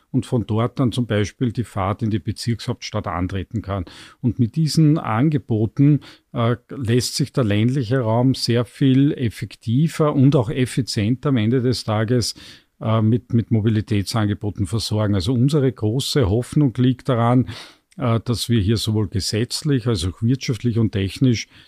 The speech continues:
die Rahmenbedingungen haben, dass, äh, bestehende Verkehrsunternehmen, aber auch neue Anbieter, aber auch der Ö M T C natürlich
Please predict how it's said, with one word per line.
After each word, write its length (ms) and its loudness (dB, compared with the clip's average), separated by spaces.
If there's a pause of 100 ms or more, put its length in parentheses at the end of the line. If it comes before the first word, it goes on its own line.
(100)
die 60 -2
Rahmenbedingungen 960 2
haben, 360 0
dass, 380 -4 (640)
äh, 260 -6 (640)
bestehende 680 2
Verkehrsunternehmen, 1160 2
aber 260 -2
auch 140 -2
neue 460 2
Anbieter, 640 0
aber 340 0
auch 140 0
der 160 0
Ö 100 4
M 100 2
T 140 0
C 220 -2
natürlich 500 2